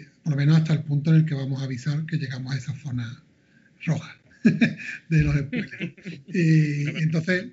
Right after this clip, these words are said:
en esta primera parte, pues vamos a hacer un poquito de ficha técnica de ambas obras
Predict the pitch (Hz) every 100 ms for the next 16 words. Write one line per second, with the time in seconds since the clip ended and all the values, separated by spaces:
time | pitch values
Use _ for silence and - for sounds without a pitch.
0 | _ _ _ 185 170 160 160 170 170 165
1 | 165 165 165 165 160 180 175 220 233 160
2 | 139 139 143 135 156 143 139 156 160 151
3 | 131 131 123 160 160 156 147 147 147 147
4 | 143 143 147 190 226 285